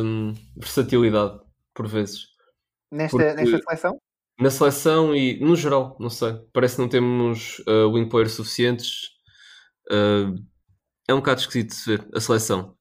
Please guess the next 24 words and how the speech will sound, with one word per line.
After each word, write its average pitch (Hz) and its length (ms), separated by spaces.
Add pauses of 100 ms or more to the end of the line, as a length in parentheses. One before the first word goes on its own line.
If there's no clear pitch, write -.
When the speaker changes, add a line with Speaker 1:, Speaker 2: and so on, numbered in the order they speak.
Speaker 1:
Mas, 127 720 (220)
mas 120 340
não 127 140
sei. 113 240 (120)
Vamos 110 200
ver 101 140
como 104 100
é 101 60
que, - 160 (240)
como 107 140
é 101 40
que - 200
vai 208 120
ser, - 280
eh, - 1040
a 107 40
convocatória 113 600
primeiro 117 360
e - 20
como 131 140
é 117 60
que 127 400
vamos 123 260
jogar. 120 300